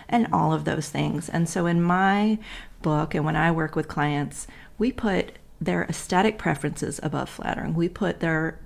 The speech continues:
comfort preferences above that. We put their lifestyle needs. You know, all those things are more important to me than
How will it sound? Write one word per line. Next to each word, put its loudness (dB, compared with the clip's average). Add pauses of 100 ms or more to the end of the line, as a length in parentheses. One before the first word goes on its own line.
comfort -2
preferences -4
above -4
that. -4
We -2
put -6
their -2
lifestyle -2
needs. -4
You 0
know, -2
all 2
those 2
things 0
are 2
more 0
important -2
to -2
me 2 (420)
than 2